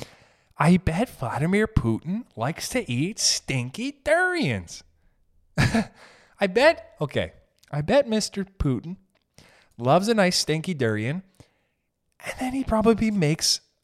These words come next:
uh, a young woman make out with him. Like, that's,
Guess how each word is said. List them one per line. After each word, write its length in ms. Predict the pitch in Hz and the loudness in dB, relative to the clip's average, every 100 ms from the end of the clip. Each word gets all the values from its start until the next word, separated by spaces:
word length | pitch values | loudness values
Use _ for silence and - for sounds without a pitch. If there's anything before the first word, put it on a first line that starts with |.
| - | -10
uh, 320 | 208 202 202 - _ _ _ _ - | -4 -2 -2 -6 _ _ _ _ -6
a 60 | |
young 220 | 202 220 220 | -2 0 2
woman 300 | 160 196 196 | 2 2 2
make 220 | 156 180 | 0 4
out 160 | 214 | 2
with 120 | 208 151 | 2 0
him. 160 | 101 98 | -4 -4
Like, 120 | 131 | -2
that's, 360 | 175 190 - | 0 -2 -8